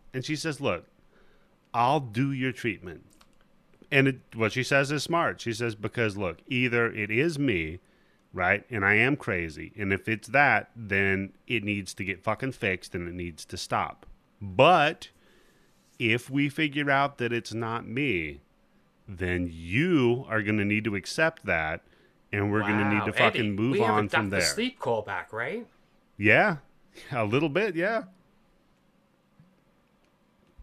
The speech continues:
Speaker 1: So I was just drinking beer. So <laughs> what?
Speaker 2: Wow, Eddie's drinking
Speaker 1: They
Speaker 2: beer.
Speaker 1: have their,
Speaker 2: Holy
Speaker 1: they have
Speaker 2: shit.
Speaker 1: their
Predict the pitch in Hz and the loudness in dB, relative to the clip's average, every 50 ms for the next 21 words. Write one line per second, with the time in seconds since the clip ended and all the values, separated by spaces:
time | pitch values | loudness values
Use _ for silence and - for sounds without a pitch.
0 | - - _ _ _ _ _ _ _ _ _ _ _ - - 117 120 127 123 104 | -20 -20 _ _ _ _ _ _ _ _ _ _ _ -4 0 2 4 4 4 2
1 | 95 117 110 95 - 120 127 123 - 131 120 104 90 78 - 113 110 92 78 69 | 0 -2 -4 -2 0 0 0 0 0 -2 -2 -2 -2 -2 -2 0 0 0 -2 -4
2 | - - - - - - - - - - - - - - - - - - - - | -10 -18 -20 -20 -20 -20 -20 -20 -20 -20 -20 -20 -20 -18 -12 -10 -8 -8 -6 -4
3 | - 151 139 - - 147 117 92 - 117 120 127 123 117 110 254 - - - 233 | -4 -4 -4 -4 -6 -6 -6 -4 -4 -4 0 2 2 2 2 2 -2 -4 -4 -6
4 | - - 226 208 - - - 226 - 120 95 87 87 92 120 147 120 87 76 90 | -6 -6 -6 -8 -8 -8 -8 -10 -8 -8 -6 -4 -2 0 0 0 -2 -4 -4 -4
5 | 113 143 139 101 - - 147 156 - 113 101 190 190 175 170 160 - 165 180 175 | -4 -4 -6 -8 -8 -6 -6 -6 -2 2 4 6 6 6 6 4 4 6 8 8
6 | 175 170 - 156 190 202 196 170 190 190 185 160 | 8 6 4 2 4 4 4 6 4 2 2 0